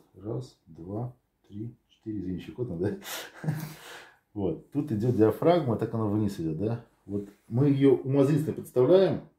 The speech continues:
э, где мы представили, да? Вот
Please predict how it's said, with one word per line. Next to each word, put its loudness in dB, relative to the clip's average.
э, -6
где 2
мы 2
представили, 4
да? 0
Вот -12